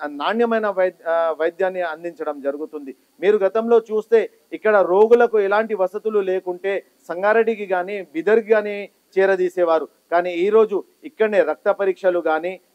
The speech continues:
డయాగ్నోస్టిక్ సెంటర్ కానీ, డీ డయాగ్నోస్టిక్ సెంటర్ కానీ, ఆక్సిజన్ ప్లాంట్ కానీ, ఈ విధంగా అన్ని సౌకర్యాలు ఇప్పుడు డీ డయాగ్నోస్టిక్ సెంటర్ గౌరవ, ఆ, మ-, మంత్రివర్యులు హరీష్ రావు గారు ఇక్కడ శాంక్షన్ చేయడం, మరి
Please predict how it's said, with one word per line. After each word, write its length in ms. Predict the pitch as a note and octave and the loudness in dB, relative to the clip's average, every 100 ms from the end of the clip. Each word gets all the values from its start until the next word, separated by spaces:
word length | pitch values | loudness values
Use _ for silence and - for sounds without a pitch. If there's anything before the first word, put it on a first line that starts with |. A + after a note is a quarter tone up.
| A#2+ | -4
డయాగ్నోస్టిక్ 640 | D#3 F#3 G#3 A3 A3 G#3+ | 0 2 0 -4 -6 -14
సెంటర్ 340 | - F#3 F#3 | -10 -2 -2
కానీ, 380 | D#3+ D#3 F3 F#3+ D#3 | 0 -4 -6 -8 -4
డీ 140 | F#3 | -2
డయాగ్నోస్టిక్ 560 | G#3 G#3 G3 G#3 G#3 - | 2 0 0 -8 -10 -10
సెంటర్ 380 | F#3+ F3+ F3 | -8 -2 -2
కానీ, 360 | D#3 D3+ F3 F#3+ _ _ C3 | -2 -6 -6 -10 _ _ -2
ఆక్సిజన్ 520 | F3 - A#3+ A#3 A3+ | 0 -2 0 2 2
ప్లాంట్ 380 | G#3+ F#3+ F#3+ F#3 | -2 -2 -2 -2
కానీ, 340 | D#3+ D#3 F#3+ | -2 -2 -6
ఈ 320 | F#3 _ - | -10 _ -2
విధంగా 300 | G#3 A3+ G#3 - | 2 2 0 -8
అన్ని 340 | G3 C4+ C#4+ | -6 -2 -2
సౌకర్యాలు 760 | - G3+ G3+ A#3 A3+ G#3+ F#3 C#3 _ _ | 0 0 2 2 4 4 2 -6 _ _
ఇప్పుడు 200 | - G3+ | -2 -2
డీ 220 | F3+ A3 | 0 2
డయాగ్నోస్టిక్ 560 | A3+ A3 A3 G#3+ G#3 - | 2 2 -4 -10 -12 -10
సెంటర్ 320 | F#3+ F#3+ G3+ | -8 -6 0
గౌరవ, 480 | F3+ G3 G#3 G3+ - _ - | 2 4 4 2 0 _ -4
ఆ, 160 | E3+ F3 | 0 0
మ-, 200 | F3 F#3 | -2 -8
మంత్రివర్యులు 640 | E3+ F#3+ A#3 A3+ G#3 G3+ | -8 -4 0 0 0 -2
హరీష్ 340 | F3+ G3+ G3+ | 0 -2 -2
రావు 140 | G#3+ G3+ | -4 0
గారు 180 | G3 | 0
ఇక్కడ 260 | F#3+ F#3 F3+ | 0 -2 -2
శాంక్షన్ 440 | E3+ E3 F3+ G3+ F#3+ | -2 -4 -6 -12 -8
చేయడం, 240 | G3+ G3+ G#3 _ _ | -6 -4 -6 _ _
మరి 140 | G#3+ | -2